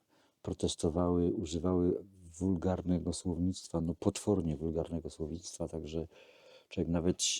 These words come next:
nie chce o tym mówić, jak się zachowywały i te osoby są w tej chwili posłan-, poślicami, minis-, no, ministerkami,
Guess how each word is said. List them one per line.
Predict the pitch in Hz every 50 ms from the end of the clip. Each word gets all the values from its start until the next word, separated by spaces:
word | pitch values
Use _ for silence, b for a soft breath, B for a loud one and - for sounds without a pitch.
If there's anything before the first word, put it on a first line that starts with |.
| - - - _ - - 80 82 78 - - -
nie | 127 120
chce | 107 - - - 120
o | 120
tym | - - 101 104
mówić, | 110 104 107 110 95 87
jak | 98 104 -
się | - - 101
zachowywały | 92 95 87 95 98 95 90 92 95 110 64 -
i | - 107
te | 104 - 110 107
osoby | - 98 - - - 98 90 98 110 123 127 b b b b b b b b b -
są | - - 101
w | -
tej | - 104 92
chwili | - - 92 90 87 - _ - _ _ _
posłan-, | - 101 90 - - 82 78 76 - -
poślicami, | - 98 - - 92 87 - - 95 92 92 98 101 110 139 131 - _ _ _ _ _ _ _ _ -
minis-, | 85 80 90 107 107 107 101 98 - - -
no, | 92 92 95 104 101
ministerkami, | 95 95 101 104 107 95 - - - - - - - 87 90 98 107 113 120